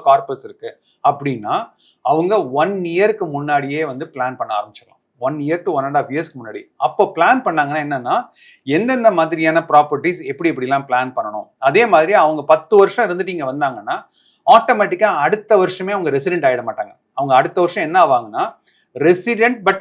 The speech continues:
not ordinarily a ரெசிடென்ட்னு ஆவாங்க. அந்த மாதிரி ஒரு ஸ்டேட்டஸ் வந்து டூ இயர்ஸ் கூட கிடைக்கும். And அவங்க ப்ராப்பரா பிளான் பண்ணாங்கன்னா, இப்ப நவம்பர்ல வந்தாங்கன்னு வச்சுக்கோங்களேன், இந்த வருஷத்துக்கு அவங்க நான் ரெசிடென்ட்டா இருப்பாங்க. ஏன்னா ஏற்கனவே ஏப்ரல் ஒண்ணுல இருந்து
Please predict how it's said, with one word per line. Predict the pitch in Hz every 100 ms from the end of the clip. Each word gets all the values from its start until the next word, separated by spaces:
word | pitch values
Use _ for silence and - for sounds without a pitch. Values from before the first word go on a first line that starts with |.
| 160
not | 143 185 233 - -
ordinarily | 151 175 208 196 180 180 180
a |
ரெசிடென்ட்னு | 156 143 143 143 147 131
ஆவாங்க. | 117 110 -
அந்த | 143 196
மாதிரி | 202 208 220
ஒரு | 185
ஸ்டேட்டஸ் | 143 151 147 143
வந்து | 127 127 220 - _ _ _
டூ | 254 277
இயர்ஸ் | 254 254 240 -
கூட | 202
கிடைக்கும். | 143 123 - -
And | 165 175
அவங்க | 170 165 147
ப்ராப்பரா | 165 208 247 247 254
பிளான் | 247 190 208 190
பண்ணாங்கன்னா, | 165 147 131 110 127 220 -
இப்ப | 175 - 202
நவம்பர்ல | 156 214 220 208 175
வந்தாங்கன்னு | 160 165 165 175
வச்சுக்கோங்களேன், | - - 120 165 185
இந்த | 202
வருஷத்துக்கு | 202 202 220
அவங்க | 190 165
நான் | 175
ரெசிடென்ட்டா | 156 151 147 135
இருப்பாங்க. | - - _ _ -
ஏன்னா | 123 107 160 269 - _ _ _ -
ஏற்கனவே | 180 208 226 185
ஏப்ரல் | 208 220 185
ஒண்ணுல | 165 180 196 170
இருந்து | 170